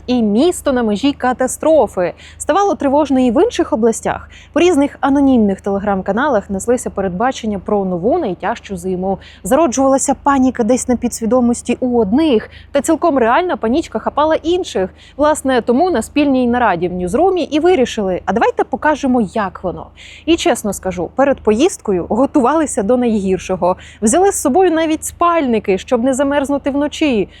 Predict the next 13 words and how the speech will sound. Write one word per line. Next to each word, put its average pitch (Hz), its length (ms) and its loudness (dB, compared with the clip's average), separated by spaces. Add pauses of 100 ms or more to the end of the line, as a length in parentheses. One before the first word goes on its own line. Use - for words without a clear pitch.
(100)
Це 294 200 2
при 240 180 0
тому, 392 280 2
що - 180 -4
спати 302 320 -2
ми 226 100 0
збиралися 269 520 2
не 262 140 4
на 247 100 2
вулиці, 226 500 2
а 262 100 0
у 262 180 4
готелі. 240 580 0